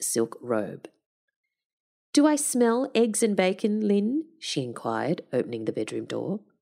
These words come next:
Lin Chung pushed a prodigiously laden tea trolley into the centre of the boudoir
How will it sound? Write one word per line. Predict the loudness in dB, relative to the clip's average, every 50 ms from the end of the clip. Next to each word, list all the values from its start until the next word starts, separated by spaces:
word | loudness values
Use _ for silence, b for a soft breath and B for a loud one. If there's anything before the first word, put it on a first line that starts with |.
| _ _ _ _ _ _ _ _ _ _ _ _ _ _ _ _ 0
Lin | 2 4 6 6 6 4 4
Chung | 4 4 2 4 2 2 0 -2 -6 -4
pushed | 0 2 2 2 2 -2 -6 -8 -10
a | -10
prodigiously | -10 -8 -6 -6 -6 -2 -2 -2 0 0 0 -2 -2 0 2 2 2 4
laden | 2 2 2 2 2 2 0 0 -2
tea | -4 -6 -4 -4 -4
trolley | -4 -2 0 0 0 0 -2 -2 -4 -4
into | -6 -6 -6 -6
the | -6 -6
centre | -2 0 0 0 2 2 0 0 0
of | -2 -4 -4
the | -2
boudoir | 0 0 0 0 0 0 0 -2 -2